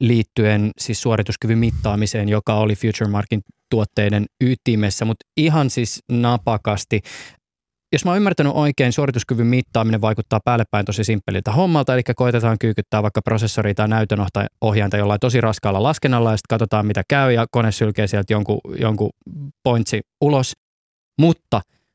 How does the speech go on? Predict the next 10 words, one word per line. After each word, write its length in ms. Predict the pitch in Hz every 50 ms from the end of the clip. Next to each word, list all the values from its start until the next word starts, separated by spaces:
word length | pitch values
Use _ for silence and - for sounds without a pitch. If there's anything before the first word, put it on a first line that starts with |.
| _ _ _ _
konepelialta 600 | - 139 139 - - 127 120 117 113 117 113 117 -
tarkasteltuna 600 | 120 117 113 113 95 - 113 107 107 110 110 107
vissiin 280 | 117 - - 117 110
tää 160 | - 113 113 113
ei 80 | 113
ole 80 | 113 123
ihan 220 | 120 120 120 104
näin 180 | 101 98 98 110 - _
simppeli 440 | - - - 98 - - - 110 98
homma. 300 | 101 - - - -